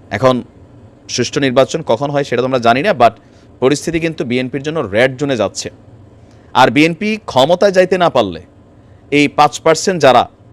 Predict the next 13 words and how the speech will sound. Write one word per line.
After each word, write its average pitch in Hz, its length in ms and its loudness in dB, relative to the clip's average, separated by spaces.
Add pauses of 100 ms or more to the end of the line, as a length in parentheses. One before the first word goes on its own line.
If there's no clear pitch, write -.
(240)
লুটপাটকারী, 139 600 0
এদেরকে 135 260 -2
কিন্তু 160 160 -8
কন্ট্রোল 135 400 -4
করতে 143 260 -4
পারবে 117 220 0
না, 98 80 -6
কারণ 156 200 -4 (100)
প্রশাসন 170 440 0
এখন 160 200 -6
ফাংশন 131 400 -4
করছে 117 260 -2
না। 90 120 -10